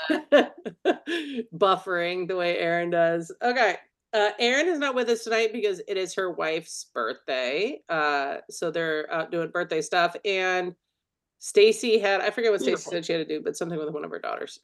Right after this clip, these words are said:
Speaker 1: So it is the three of us. And we've got some fun stuff to talk about, but I don't know, fun.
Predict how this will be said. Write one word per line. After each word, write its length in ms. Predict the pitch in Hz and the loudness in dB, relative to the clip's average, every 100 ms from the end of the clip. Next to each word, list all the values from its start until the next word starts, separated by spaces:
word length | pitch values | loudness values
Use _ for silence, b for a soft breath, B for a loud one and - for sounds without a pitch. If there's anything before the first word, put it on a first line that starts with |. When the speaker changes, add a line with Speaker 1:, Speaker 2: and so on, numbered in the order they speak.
| - | -14
Speaker 1:
So 440 | - 170 156 190 190 | -2 0 2 0 -2
it 180 | 185 | 0
is 220 | 208 202 - | 2 2 0
the 100 | - | -10
three 240 | 190 190 | -4 0
of 100 | 202 | 0
us. 380 | 302 240 - - b b b b b 208 | 2 0 -2 -14 b b b b b 4
And 640 | 202 208 214 214 202 170 165 | 6 8 8 8 6 0 -4
we've 220 | 202 202 220 | 2 2 4
got 200 | 214 - | 2 2
some 140 | 196 | 0
fun 180 | 208 202 | 0 0
stuff 300 | - 240 240 | 0 -2 -2
to 80 | 233 | -2
talk 280 | 214 180 175 | 2 2 0
about, 400 | 175 151 - 170 | -2 -2 -4 4
but 300 | 233 226 - - _ _ _ _ _ _ - | 8 8 4 -6 _ _ _ _ _ _ -2
I 40 | |
don't 120 | 202 | 0
know, 100 | 180 | 0
fun. 320 | 139 143 65 | 0 -4 -8